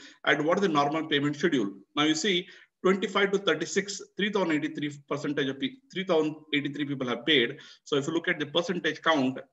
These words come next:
so you'll be able to get an idea who are the defaulters. Okay, how many defaulters are there? So just imagine being able to provide insights to the management based on this.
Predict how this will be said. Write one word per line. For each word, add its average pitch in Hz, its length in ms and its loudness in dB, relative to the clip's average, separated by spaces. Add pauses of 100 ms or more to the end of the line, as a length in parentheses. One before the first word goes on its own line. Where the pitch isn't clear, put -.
(840)
so 151 160 0
you'll 147 180 2
be 143 80 0
able 156 140 -2
to 151 80 -4
get 139 180 2
an 143 120 0
idea 131 480 2 (240)
who 143 100 2
are 147 160 4
the 147 80 2
defaulters. 127 840 -2 (360)
Okay, 131 180 -4
how 143 160 0
many 151 140 0
defaulters 135 480 -2
are 123 60 -6
there? 104 220 0 (580)
So 180 160 4
just 247 240 2
imagine 190 420 0
being 170 260 -2
able 160 260 2
to 170 100 -6
provide 143 320 2
insights 139 340 0
to 135 60 -8
the 123 80 0
management 123 400 2
based 120 180 0
on 113 140 0
this. - 300 -4